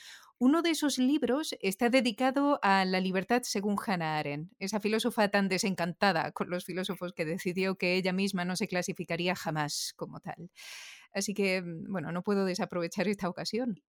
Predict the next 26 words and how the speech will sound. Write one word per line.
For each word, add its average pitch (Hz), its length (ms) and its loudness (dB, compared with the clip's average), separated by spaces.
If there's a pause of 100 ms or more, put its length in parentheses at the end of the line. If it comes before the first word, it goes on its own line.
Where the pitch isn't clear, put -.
(100)
Así 185 240 -4
que 196 100 0
vuelvo 247 260 4
a 269 40 4
hacer 262 200 0
referencia, 233 760 -4 (140)
eh, 165 440 -4 (360)
a, 180 320 -2
a - 160 -6
una 196 160 0
película 202 440 -2 (140)
que 165 120 -6
ya 170 120 0
has 185 100 -4
mencionado 180 480 -2
varias 165 300 -4
veces, 160 360 -6
a 160 60 -4
La 156 100 -4
lista 185 320 -4
de 156 120 -6
Schindler. 147 440 -8 (500)
Em, 165 200 -10 (240)
¿cuánto 269 360 4
de 196 180 2
Arendt 151 440 -4